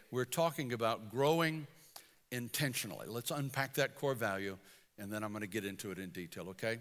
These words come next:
I think it's on the screens. Can we read it together? Here we go. One, two, three, go. We believe that every man, woman,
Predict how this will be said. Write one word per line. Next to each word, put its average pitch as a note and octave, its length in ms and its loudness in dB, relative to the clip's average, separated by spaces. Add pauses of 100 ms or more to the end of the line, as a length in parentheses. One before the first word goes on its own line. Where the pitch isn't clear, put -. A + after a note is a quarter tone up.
I G#2 60 -4
think B2 180 -8
it's - 80 -6
on C#3 100 0
the A#2+ 60 -4
screens. A#2 320 -4
Can A#2+ 140 -8
we A#2 80 -2
read C3 120 2
it B2 60 -6
together? A#2+ 260 0
Here A#2 80 -6
we C3+ 80 -2
go. G2+ 120 0
One, B2+ 160 0
two, C#3+ 140 -4
three, D3 200 -2
go. C3 380 6 (200)
We D#3 180 6
believe E3 280 8
that C#3+ 140 6
every F#3 280 8
man, E3 520 6
woman, E3+ 280 6